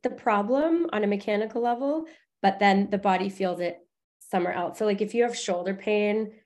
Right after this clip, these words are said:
usually the issue is, like, in the muscles up here, um, like, at the shoulder, but you'll feel it, like, somewhere in between your elbow and your shoulder. That's, like, a common referral pattern for the shoulder.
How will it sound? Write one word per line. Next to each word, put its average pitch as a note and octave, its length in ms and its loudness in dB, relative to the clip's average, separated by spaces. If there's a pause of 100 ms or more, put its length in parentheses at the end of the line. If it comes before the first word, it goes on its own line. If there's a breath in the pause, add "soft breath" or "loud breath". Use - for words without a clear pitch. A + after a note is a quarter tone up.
(140)
usually A3+ 400 2
the F#3+ 320 0
issue G3 680 0
is, G3 140 -4
like, F#3+ 160 0
in G3 120 0
the G3 60 2
muscles F#3 380 -2
up F3 120 -2
here, G3 540 0 (760 loud breath)
um, F3+ 380 2
like, G3 300 0
at E3+ 220 0
the G#3 60 -4
shoulder, G3 500 0
but G3+ 240 0
you'll G3 100 2
feel G3+ 300 0
it, G3+ 100 0
like, F3+ 300 -4
somewhere F#3 320 0
in G3+ 160 0
between F#3 360 -4
your F3 140 -2
elbow F3 260 -4
and F3 100 -4
your - 100 -8
shoulder. - 600 -12
That's, - 180 -8
like, F#3+ 120 -8
a F#3 60 -8
common F3+ 380 -6
referral F3 420 -6
pattern F3+ 320 -8
for - 160 -10
the - 80 -8
shoulder. - 600 -10